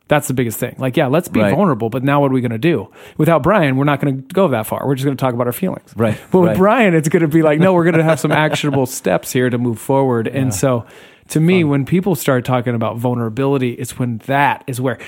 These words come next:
Speaker 1: and Brian and I can contest. So when we're in, like, a meeting, it seems like the people who've never heard of us before, which is getting fewer and fewer, but the people who've never heard of us, it seems like twenty-five minutes in the meeting,
Speaker 3: Twenty-five to forty.
Speaker 1: it'll go something a little like something,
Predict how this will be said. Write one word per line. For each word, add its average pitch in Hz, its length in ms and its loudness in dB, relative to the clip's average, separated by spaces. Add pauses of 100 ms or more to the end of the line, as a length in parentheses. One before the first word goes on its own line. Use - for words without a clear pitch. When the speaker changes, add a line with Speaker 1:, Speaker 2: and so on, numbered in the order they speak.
(200)
Speaker 1:
and 156 160 0
Brian 170 220 2
and 175 100 2
I 147 60 2
can 135 160 -4
contest. 123 400 -4
So 131 140 0
when 131 180 0
we're 180 180 2
in, 190 140 0
like, 135 160 -2
a 120 40 -2
meeting, 117 380 -4
it 123 100 -10
seems 175 320 -2
like 139 300 -2
the 135 80 -2
people 147 300 -2
who've 117 120 -4
never 123 220 -4
heard 113 220 -4
of 107 80 -12
us 107 120 -10
before, 110 300 -10
which 113 180 -12
is 113 140 -10
getting 127 220 -4
fewer 120 280 -8
and 113 140 -12
fewer, - 320 -14
but 120 180 -6 (280)
the - 80 -8
people 220 240 2
who've 143 120 0
never 139 260 2
heard 139 140 0
of 120 120 -2
us, 117 280 -6 (220)
it 151 140 -4
seems 190 260 -2
like 208 240 -2 (120)
twenty-five 151 680 -2
minutes 135 300 -2
in 131 40 -4
the 123 60 -4
meeting, 110 480 -8 (100)
Speaker 3:
Twenty-five 123 460 -6
to 113 80 -8
forty. 101 380 -6 (200)
Speaker 1:
it'll 143 280 0
go 131 180 2
something 127 320 -4
a - 20 -6
little 123 160 -4
like 120 140 -6
something, - 240 -8